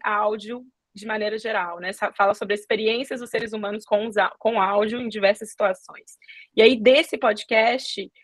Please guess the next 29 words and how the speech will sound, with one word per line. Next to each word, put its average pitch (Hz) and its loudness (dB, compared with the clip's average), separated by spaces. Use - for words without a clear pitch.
ele 208 -4
teve 214 -6
uma 233 -6
ideia, 208 4
"Por - -18
que - -10
que - -12
a 370 -6
gente 294 -12
não 247 -10
faz 220 -2
isso 214 -14
com 208 -10
criança, 175 -6
né? 165 -10
Se - -16
a 165 -12
gente 185 -8
tá 190 -2
fazendo 190 -6
isso, 185 -6
oferecendo 214 4
essas 214 2
experiências 202 -4
sonoras 190 -6
mais 202 -2
aprofundadas 202 -6
para 233 4
os, 240 -6